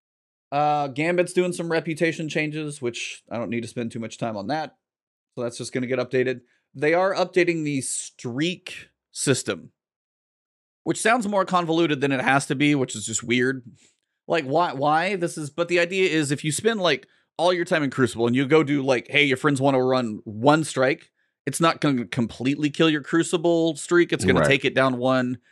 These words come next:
Speaker 1: But
Speaker 2: Mm-hmm.
Speaker 1: if you do, like, one strike and then one Crucible match and then one of the other, then yeah, you're gonna be in a bit of a mess. But the idea is, like, if you take a break for one thing and you come back, you only have lost one streak.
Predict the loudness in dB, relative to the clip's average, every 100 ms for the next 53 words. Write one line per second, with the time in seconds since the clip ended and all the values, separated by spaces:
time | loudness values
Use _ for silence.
0 | _ _ _ 0 4 4 2 2 2 2
1 | 2 0 0 0 2 2 2 0 0 0
2 | 0 0 2 2 2 0 -4 0 0 0
3 | 2 2 2 -2 -6 _ _ -2 2 2
4 | 2 2 2 2 2 2 0 -2 -2 -8
5 | -12 -12 -6 -2 0 0 0 -2 2 0
6 | 0 -2 2 2 2 0 -2 0 2 2
7 | 2 0 0 -2 2 2 4 2 0 -6
8 | -4 -4 -2 -2 2 4 4 2 0 0
9 | -4